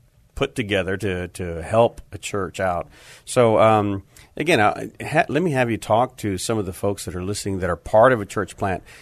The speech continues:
You know, the pastor might have big visions and big dreams of where the Lord has taken them and the many souls that they'll be able to reach with the gospel.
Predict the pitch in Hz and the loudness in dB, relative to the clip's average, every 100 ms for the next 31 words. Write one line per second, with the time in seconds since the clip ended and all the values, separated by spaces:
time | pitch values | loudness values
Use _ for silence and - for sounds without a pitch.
0 | - 110 107 104 95 98 92 - 117 - | -6 0 2 2 0 -2 -2 2 2 2
1 | 110 110 107 95 92 120 98 107 123 110 | -2 -2 -2 -6 -2 -4 -2 0 0 0
2 | 104 95 101 113 101 113 117 101 95 92 | -4 -4 -4 -6 -2 -2 -2 -2 -6 -6
3 | 101 110 104 104 101 95 - 120 113 101 | -4 -4 -2 -4 -4 -6 -4 -4 -2 -4
4 | 98 92 95 92 98 110 101 - 113 113 | -4 -6 -6 -6 -4 -2 -4 -4 -2 -2
5 | 101 92 104 101 98 92 92 107 - 95 | -4 -4 -4 -4 -6 -8 -6 -8 -6 -8
6 | 92 101 - - 92 | -2 -2 -2 -8 -10